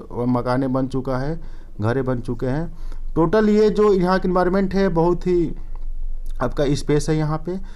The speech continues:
अगर आप यहाँ प्लॉट लेते हैं तो आपको स्वच्छ एनवायरनमेंट मिलेगा, शुद्ध वातावरण मिलेगा my dear friends।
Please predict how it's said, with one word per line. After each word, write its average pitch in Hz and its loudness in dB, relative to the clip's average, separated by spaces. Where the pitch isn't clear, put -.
अगर 135 2
आप 143 2
यहाँ 139 0
प्लॉट 135 -2
लेते 135 -2
हैं 139 0
तो 151 0
आपको 123 -2
स्वच्छ 135 -2
एनवायरनमेंट 123 2
मिलेगा, 135 -2
शुद्ध 135 -6
वातावरण 117 0
मिलेगा 127 -2
my 127 -2
dear 131 -4
friends। 156 -8